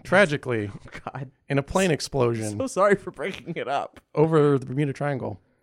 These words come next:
Speaker 1: No, I've, uh, just had to focus on myself and personal stuff a lot recently. Uh, I had probably, like, the worst feelings of depression I've had in, like, the last ten years.
Speaker 2: Oh,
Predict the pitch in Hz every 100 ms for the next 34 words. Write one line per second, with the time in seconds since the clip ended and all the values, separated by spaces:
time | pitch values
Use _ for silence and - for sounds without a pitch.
0 | _ _ 180 185 165 180 196 190 160 156
1 | 143 127 _ _ 135 - _ 131 135 127
2 | 117 131 127 117 - 120 113 110 131 120
3 | 113 107 - 120 101 95 113 101 - 110
4 | 107 104 110 107 113 104 104 104 - -
5 | 113 110 110 113 113 120 117 113 107 107
6 | _ _ _ _ _ _ _ _ _ 180
7 | 196 190 190 185 151 - 131 117 123 127
8 | 120 113 127 131 - - - _ _ _
9 | _ 151 131 127 123 117 - 131 - 127
10 | 120 135 123 123 110 - 117 117 123 -
11 | 127 123 147 175 180 - - 196 139 87